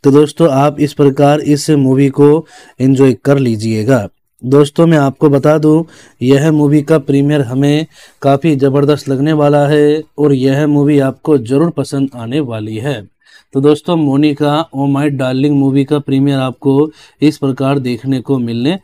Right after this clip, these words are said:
वाला है। तो दोस्तों, आप इस मूवी को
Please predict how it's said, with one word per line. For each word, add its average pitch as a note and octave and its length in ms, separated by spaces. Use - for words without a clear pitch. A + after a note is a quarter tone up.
वाला C3 380
है। B2+ 180
तो C3+ 160
दोस्तों, D3 400
आप C#3 220
इस D3 160
मूवी C3+ 280
को C#3+ 300